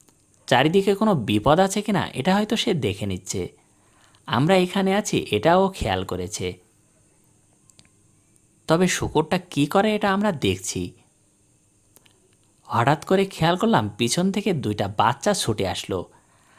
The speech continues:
আর শূকরটাও দৌড়ে চলে যাচ্ছে। ও হয়তো বাচ্চাদেরকে নিয়ে এই ফাঁকা জায়গাটা পার হবে,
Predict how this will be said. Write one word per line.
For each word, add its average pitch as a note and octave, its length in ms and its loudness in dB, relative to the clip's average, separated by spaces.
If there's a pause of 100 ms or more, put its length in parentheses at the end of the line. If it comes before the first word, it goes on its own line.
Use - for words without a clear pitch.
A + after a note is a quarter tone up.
(140)
আর G2 180 0
শূকরটাও D#3 800 0
দৌড়ে C#3 440 4
চলে G2 300 -2
যাচ্ছে। F#2 500 -6 (960)
ও A#2+ 60 4
হয়তো F3+ 340 6
বাচ্চাদেরকে D#3 800 0
নিয়ে G3+ 220 2
এই G2+ 200 0
ফাঁকা B2+ 400 -2
জায়গাটা F#3 400 2
পার G2 300 2
হবে, F2+ 340 -4